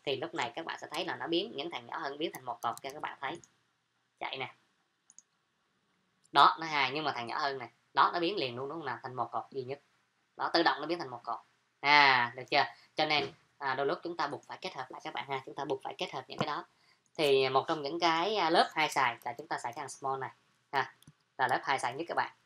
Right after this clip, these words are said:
lớp small. Đó, small là một trong những cái lớp chúng ta được xài nhiều nhất ha, được xài nhiều nhất. À, rồi, thì tôi nhắc lại, để chúng ta sử dụng cái lưới, à, mười hai cột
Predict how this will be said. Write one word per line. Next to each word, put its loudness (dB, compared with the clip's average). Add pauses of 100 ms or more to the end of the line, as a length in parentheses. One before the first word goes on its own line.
lớp -2
small. -4 (1800)
Đó, 8
small 8
là 12
một -2
trong -2
những -8
cái 0
lớp 4
chúng -4
ta 2
được -8
xài 2
nhiều -6
nhất 4 (280)
ha, 6
được -2
xài -2
nhiều -8
nhất. 0 (2250)
À, 6
rồi, 10 (500)
thì 0
tôi -4
nhắc 2
lại, 12 (160)
để -2
chúng -6
ta 4
sử -2
dụng 6 (840)
cái 2
lưới, 2 (400)
à, -2
mười -6
hai 4
cột 12